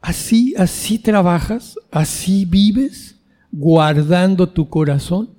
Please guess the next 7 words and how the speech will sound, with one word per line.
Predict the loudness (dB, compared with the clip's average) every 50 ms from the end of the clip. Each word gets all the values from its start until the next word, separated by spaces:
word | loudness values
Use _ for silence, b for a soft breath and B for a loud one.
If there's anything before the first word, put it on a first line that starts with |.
| _ B B B B B B B B B B B _
Vamos | -6 -4 -2 0 0 0
a | 0
echarnos | 0 0 0 2 2 2 0 0 0
un | 0 -2 -2
clavado | -2 -4 -2 -2 0 0 0 0 0 -2 -2 -4 b b b b b b b _ _ _
para | 0 2 4 4 4 2 0 -2 -6 -12 _ _
entender | 2 4 4 4 4 4 4 4 4 4 4 4 4 2 0